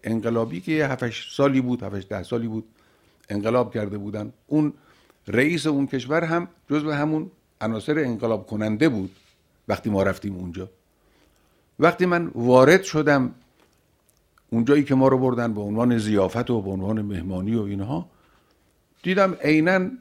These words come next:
همون وضعیتی که حاکم استعمارگر قبلی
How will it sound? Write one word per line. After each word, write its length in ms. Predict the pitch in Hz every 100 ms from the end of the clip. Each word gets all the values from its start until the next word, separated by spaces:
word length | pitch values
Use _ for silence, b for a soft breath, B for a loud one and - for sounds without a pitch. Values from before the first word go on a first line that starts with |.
| _ _ _ _ _ _
همون 400 | - 190 196 180
وضعیتی 680 | 147 143 127 139 165 175 147
که 160 | 135 131
حاکم 720 | 104 117 143 160 165 139 110 -
استعمارگر 920 | 110 - 123 110 113 117 107 147 151
قبلی 760 | 127 - 113 107 110 143 107